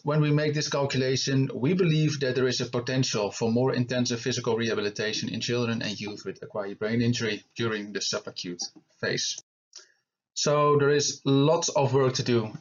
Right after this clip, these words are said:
and as you have seen, the optimal ingredients for physical rehabilitation are still unclear. And this topic is important for this population and to us as well. And we are highly motivated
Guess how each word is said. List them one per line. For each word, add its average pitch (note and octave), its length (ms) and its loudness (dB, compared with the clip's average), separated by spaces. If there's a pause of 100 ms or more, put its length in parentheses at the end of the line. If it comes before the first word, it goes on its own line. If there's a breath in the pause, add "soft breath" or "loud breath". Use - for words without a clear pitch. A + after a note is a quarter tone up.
and A#2+ 480 4
as C#3 200 0
you C#3 100 4
have C3 100 2
seen, E3+ 240 4
the C#3 80 6
optimal C#3+ 400 2
ingredients C3+ 500 2
for C3 120 0
physical C3 340 0
rehabilitation A#2+ 760 2
are A2+ 180 0
still A#2 380 2
unclear. B2 420 2 (680 soft breath)
And A#2+ 180 2
this C3+ 160 0
topic D3 320 0
is C#3+ 160 -2
important C3+ 500 2
for C3+ 140 0
this C3 140 0
population C3 760 2
and A#2+ 260 2
to B2 120 4
us A#2 140 2
as A#2+ 180 0
well. G#2 260 0 (100)
And A#2 180 -2
we A#2+ 100 2
are A2+ 180 0
highly D#3 340 2
motivated B2 600 2